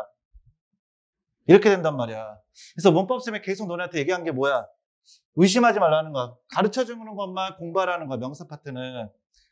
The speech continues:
불가사명사 아마 여덟 개 정도 가르쳐줬을 거야, 처음에. 그치? 일단 그것만 외우는 거야, 일단. 나머지 것들 언제 외운다? 문제로 만날 때 외우는 거야. 알겠지?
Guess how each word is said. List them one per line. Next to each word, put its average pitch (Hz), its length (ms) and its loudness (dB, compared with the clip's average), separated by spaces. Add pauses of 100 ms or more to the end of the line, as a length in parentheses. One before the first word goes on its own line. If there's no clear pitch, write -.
불가사명사 160 1000 0 (240)
아마 156 180 0
여덟 175 260 0
개 202 120 -4
정도 170 320 -8
가르쳐줬을 135 600 -14
거야, 127 140 -2
처음에. 147 380 -8
그치? 170 380 -6 (280)
일단 254 360 2
그것만 220 440 -4
외우는 151 300 -6
거야, 131 140 -8
일단. 127 460 -8 (560)
나머지 208 440 2
것들 208 220 -4
언제 180 340 2
외운다? 143 540 0 (340)
문제로 139 420 2
만날 156 440 0
때 208 80 2
외우는 139 300 0
거야. 110 320 -6 (320)
알겠지? 117 480 -2